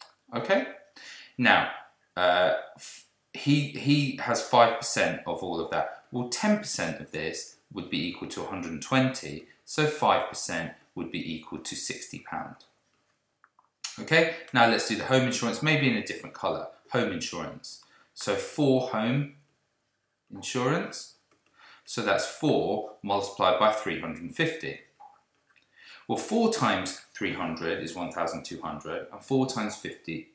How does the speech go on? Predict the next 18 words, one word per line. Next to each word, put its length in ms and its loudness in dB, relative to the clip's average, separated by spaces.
is 100 -10
two 220 4
hundred. 360 -4
So 140 -2
that's 240 8
gonna 160 2
be 180 0
one 240 0
thousand 460 -2
four 320 -2
hundred, 480 -4
and 180 2
he 80 4
earns 220 4
ten 240 2
percent 340 0
on 140 -6
these. 360 -12